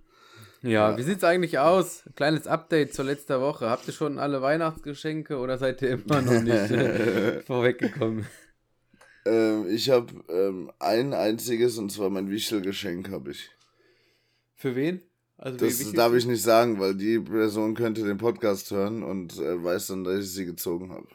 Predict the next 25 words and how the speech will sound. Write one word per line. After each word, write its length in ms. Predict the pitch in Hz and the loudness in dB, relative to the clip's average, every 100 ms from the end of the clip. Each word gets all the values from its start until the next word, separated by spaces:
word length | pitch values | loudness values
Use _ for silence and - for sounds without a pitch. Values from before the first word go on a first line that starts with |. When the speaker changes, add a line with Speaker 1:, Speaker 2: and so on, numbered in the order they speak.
| - | -4
Speaker 1:
Oh, 300 | 160 180 180 | 2 6 6
ich 220 | 156 139 | 6 4
wette, 240 | 170 180 | 4 4
entweder 420 | 147 170 165 147 | 0 2 4 4
innerhalb 540 | 139 160 143 139 139 139 | 4 0 2 2 0 0
der 100 | 127 | -2
Familie, 540 | - 117 143 175 175 | -2 -2 2 2 2
mütterlicherseits 1200 | 123 170 180 165 160 160 135 123 139 151 143 - - _ | 0 0 0 -2 -2 -2 -2 -2 -4 -4 -6 -12 -20 _
oder 1040 | - 156 170 165 151 143 147 147 139 131 | -8 -2 2 0 0 -2 -2 -2 -4 -8
auf 160 | - 127 | -12 -6
der 140 | 139 | 0
Arbeit. 520 | 120 123 104 92 85 - - _ _ _ _ _ _ _ | 2 2 2 -2 -6 -14 -20 _ _ _ _ _ _ _
Speaker 2:
Nee, 240 | 131 131 139 | 0 2 4
nee, 160 | 127 | 4
nee, 220 | 123 113 | 4 4
äh, 320 | 98 80 117 113 | 2 4 2 2
Familie. 600 | 127 120 117 104 82 87 _ _ _ _ - | 2 2 4 4 2 -2 _ _ _ _ -8
Das 200 | 110 98 | -6 -4
ist, 280 | 101 - - | -8 -10 -4
äh, 320 | 69 78 87 - - | -2 -2 -4 -12 -4
Speaker 1:
Bei 80 | 127 | 0
deiner 160 | 131 | 0
Mom 260 | 131 131 123 | 2 0 0
aber, 180 | 98 92 | -4 -4
ne? 180 | 113 | -6